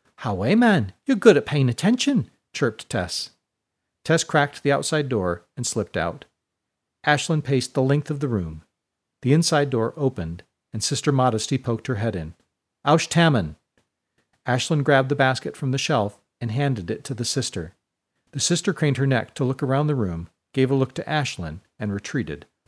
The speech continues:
pulling the door shut behind her. A crisp linen,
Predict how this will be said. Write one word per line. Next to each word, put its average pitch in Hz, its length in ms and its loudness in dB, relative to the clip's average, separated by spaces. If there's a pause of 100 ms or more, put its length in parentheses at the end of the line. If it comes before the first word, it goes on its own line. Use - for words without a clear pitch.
pulling 123 300 0
the 135 80 2
door 101 240 -2
shut - 320 -8
behind 87 340 -10
her. 73 200 -14 (2250)
A 143 60 -10
crisp - 440 2
linen, 107 420 0